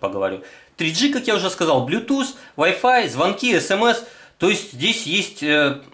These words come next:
всё, что нужно для, в современном планшете. Ну, кроме там всяких, э, малоиспользуемых <laughs> технологий. В общем, я считаю, что это полный набор. Но посмотрите на экран.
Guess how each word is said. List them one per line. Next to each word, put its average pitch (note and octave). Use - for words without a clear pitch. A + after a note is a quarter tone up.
всё, A#3
что G3
нужно C#3+
для, A#2
в -
современном A#2+
планшете. B2
Ну, -
кроме C3
там A2+
всяких, -
э, G#2+
малоиспользуемых C3+
<laughs> E4
технологий. D#3+
В C3+
общем, C3
я B2+
считаю, C3+
что B2
это B2+
полный A2+
набор. F2+
Но F#3
посмотрите F3+
на C3+
экран. G2